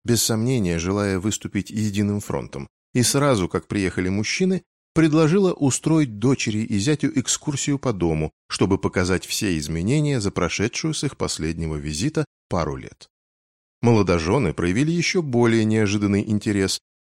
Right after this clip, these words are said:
демонстрируя искреннюю привязанность друг к другу, чем приятно удивили Ричарда.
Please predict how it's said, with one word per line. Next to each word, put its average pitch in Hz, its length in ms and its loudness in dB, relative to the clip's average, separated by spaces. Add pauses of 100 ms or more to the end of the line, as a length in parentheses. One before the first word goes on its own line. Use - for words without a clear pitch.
демонстрируя 98 760 2
искреннюю 90 680 -2
привязанность 92 800 -2
друг 104 320 -2
к - 20 -2
другу, 165 380 2 (260)
чем 208 160 2
приятно 139 520 0
удивили 85 600 0
Ричарда. 80 640 -8